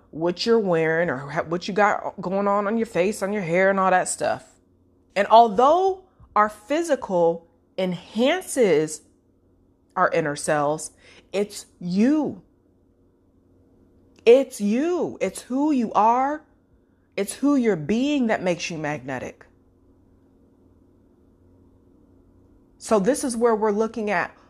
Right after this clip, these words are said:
who are you being internally? What's your heart posture look like?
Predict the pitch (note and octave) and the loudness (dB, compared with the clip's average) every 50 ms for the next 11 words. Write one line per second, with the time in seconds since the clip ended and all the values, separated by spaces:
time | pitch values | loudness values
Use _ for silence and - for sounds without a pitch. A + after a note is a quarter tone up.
0 | _ _ - C4 B3+ B3+ A#3+ A#3 A3 G#3+ G#3+ F3+ F#3 G#3 G#3+ G#3 G3 - - F#3 | _ _ -10 -4 -2 -2 0 0 -2 -2 -2 -2 -2 -2 -2 -4 -4 -6 -8 -8
1 | F#3 E3+ - - G3+ G3+ A3+ A#3 G#3+ F3+ D3 C3+ - - - _ _ _ F#3+ G#3 | -8 -10 -10 -8 -8 -6 -4 -4 -4 -4 -6 -6 -8 -12 -16 _ _ _ -6 -6
2 | - - A#3 G#3 G3+ - - - G#3+ A3 - - - - A3+ G3 F#3+ F#3 - - | -4 -4 -4 -4 -4 -6 -2 2 2 2 2 0 -6 -10 -10 -8 -8 -10 -12 -12
3 | - E3+ E3 D#3 D3+ D3+ D3 - - C3+ B2+ A2+ - - - - | -10 -10 -8 -6 -6 -8 -8 -8 -8 -8 -6 -6 -8 -10 -16 -20